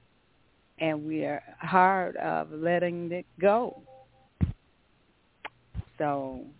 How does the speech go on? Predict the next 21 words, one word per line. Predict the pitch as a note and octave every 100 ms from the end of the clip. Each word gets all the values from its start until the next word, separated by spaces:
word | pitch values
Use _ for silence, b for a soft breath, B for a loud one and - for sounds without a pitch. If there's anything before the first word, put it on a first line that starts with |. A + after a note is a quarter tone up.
| -
we | D#3 F3
have | F#3 E3+ F3 -
to | E3+
learn, | E3 F3 F3 F3+ E3+ D#3+ D3+ D3 C#3+ C#3 C3+ C3 _ _ _ _ _
because | - D3+ F3 D3 C#3 A2 C#3
if | C#3+ C#3+ -
we've | D#3 E3 F3 E3+
been | E3 D#3
traveling | D#3 G3 F3+ E3 D#3+ D3+ D3+
in | D3+
the | C#3+
wrong | C#3 D3 D#3+ F3 G3+
direction, | G3+ G#3+ A3 A3 G3 - D3+ C#3+ b b b b _ -
we | D3+ E3 - -
ought | E3 E3+ G3+ -
to | G3 -
understand | F3+ - F#3+ - - E3+ D#3 C#3 C#3+
that | -
we | E3
can | E3 C#3+ D3 _ -
always | G3+ F3 C#3+ - C3+ - B2